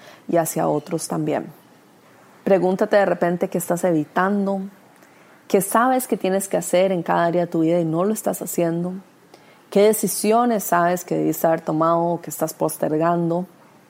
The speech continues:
Pregúntate directamente a ti misma, ¿qué áreas de mi vida estoy evadiendo?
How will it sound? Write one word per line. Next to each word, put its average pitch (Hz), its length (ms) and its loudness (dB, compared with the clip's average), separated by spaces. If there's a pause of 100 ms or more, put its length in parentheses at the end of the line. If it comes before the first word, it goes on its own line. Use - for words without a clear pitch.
(720)
Pregúntate 262 800 2
directamente 185 800 -2
a 170 60 -2
ti - 240 -4
misma, 247 580 -2 (1300)
¿qué 202 360 0 (120)
áreas 170 320 -2
de 175 80 -6
mi 160 180 -4
vida 196 440 -4 (120)
estoy 165 760 -2 (200)
evadiendo? 208 840 -4